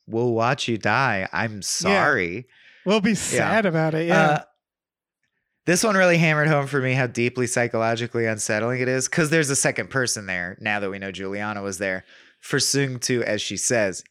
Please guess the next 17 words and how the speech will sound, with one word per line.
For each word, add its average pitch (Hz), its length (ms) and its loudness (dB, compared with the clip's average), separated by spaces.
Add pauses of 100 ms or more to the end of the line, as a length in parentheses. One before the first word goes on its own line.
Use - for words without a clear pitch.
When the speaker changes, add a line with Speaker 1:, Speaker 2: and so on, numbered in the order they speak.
Speaker 1:
insist 139 1040 0
that 117 160 0
it 120 180 -2 (160)
look 151 300 -2
like 95 260 -2
him. 127 460 -6 (1000)
That 156 240 2
this 151 280 -2
first 160 360 0
sentient 131 420 0
android 113 600 -2
look 123 480 -2
like 110 280 -2
Speaker 2:
Yeah. 185 300 2
Speaker 1:
<laughs> - 0 -
Doctor 156 280 0
Soong. 175 580 2